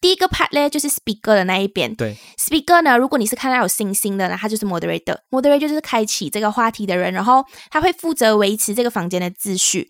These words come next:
Speaker 2: 嗯。
Speaker 1: 他叫 moderator，然后他，你就会看到他的名字那边有一个星星。然后，呃，还有的话就是被邀请上来的 speaker 咯，也会在上面。
Speaker 2: 对。
Speaker 1: 还有
Speaker 2: 最上面一排就是能讲话的人。
Speaker 1: 对，然后第二排呢，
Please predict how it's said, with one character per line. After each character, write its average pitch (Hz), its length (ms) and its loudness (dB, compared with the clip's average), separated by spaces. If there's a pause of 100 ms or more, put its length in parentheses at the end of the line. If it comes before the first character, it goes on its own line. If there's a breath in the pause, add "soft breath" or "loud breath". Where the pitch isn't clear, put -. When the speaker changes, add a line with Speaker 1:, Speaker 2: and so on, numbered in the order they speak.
(120)
Speaker 2:
嗯。 113 180 -6 (100)
Speaker 1:
他 247 140 0
叫 262 100 2
moderator， 202 380 0
然 202 100 4
后 226 80 6
他， - 180 0
你 196 120 0
就 254 100 0
会 302 80 4
看 294 140 -4
到 285 100 2
他 269 80 0
的 226 80 0
名 196 200 -2
字 208 80 -2
那 233 100 2
边 220 140 0
有 - 80 0
一 - 80 -6
个 202 100 -2
星 170 220 -4
星。 190 200 -4 (460 loud breath)
然 208 140 0
后， 302 260 6 (840 soft breath)
呃， 196 200 2
还 226 160 0
有 262 120 2
的 220 140 4
话 262 120 0
就 277 100 -2
是 277 180 -2
被 269 200 0
邀 196 140 2
请 190 160 -4
上 202 160 -4
来 190 100 -2
的 156 80 -2
speaker - 360 -4
咯， 202 80 4
也 185 80 0
会 196 140 -2
在 196 100 -2
上 196 160 -4
面。 190 100 -4
Speaker 2:
对。 202 60 -8
Speaker 1:
还 - 120 4
有 - 40 10
Speaker 2:
最 277 80 4
上 170 180 2
面 170 80 2
一 175 60 2
排 113 160 -2
就 120 100 -2
是 143 120 -2
能 110 120 0
讲 98 160 -6
话 110 160 -4
的 101 80 -8
人。 101 200 -14
Speaker 1:
对， - 180 2 (160 soft breath)
然 220 100 0
后 311 160 6
第 381 140 6
二 381 80 6
排 226 240 0
呢， 214 220 2